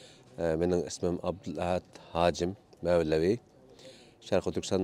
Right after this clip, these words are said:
Ma'rif hamkorlik jamiyatiningki bosh kotibi. E, mushu Turkiyada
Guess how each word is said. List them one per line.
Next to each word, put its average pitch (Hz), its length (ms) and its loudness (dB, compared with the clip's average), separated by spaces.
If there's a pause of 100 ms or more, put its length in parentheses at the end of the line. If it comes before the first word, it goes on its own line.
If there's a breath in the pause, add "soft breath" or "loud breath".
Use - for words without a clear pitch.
Ma'rif 85 280 0
hamkorlik 85 420 0
jamiyatiningki 80 760 -2 (260)
bosh 90 220 0 (240)
kotibi. 80 420 -2 (1120 loud breath)
E, 90 60 2 (300)
mushu 90 280 2 (120)
Turkiyada 90 520 4